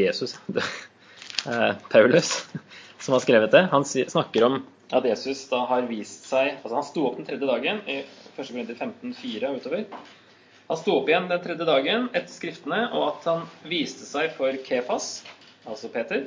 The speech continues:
Det er litt interessant at det nevner også Lukas i sånn forbifarten. At når de, de Emmaus-vandrerne kommer tilbake, så sier de at, «Ja, Jesus har stått opp igjen, og han har vist seg for Peter.» Og så er, har ingen av de med den hendelsen,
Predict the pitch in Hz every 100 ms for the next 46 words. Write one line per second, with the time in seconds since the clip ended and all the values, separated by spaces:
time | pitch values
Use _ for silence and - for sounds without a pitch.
0 | - - _ _ _ _ _ _ _ _
1 | 127 156 135 135 127 139 131 104 110 135
2 | 151 - - _ - _ _ - 147 120
3 | 117 - 107 - 175 156 151 - 131 98
4 | 95 98 143 - 127 - - 139 131 104
5 | 123 135 107 104 98 107 117 110 123 113
6 | 107 110 104 92 - 85 - - 113 117
7 | - - - _ - 190 208 120 - 196
8 | 196 165 107 120 156 160 156 120 107 110
9 | - 151 - 160 110 110 - 143 - -
10 | _ _ _ - 147 117 110 - 113 110
11 | 143 110 98 127 110 101 123 - - 123
12 | 123 110 - -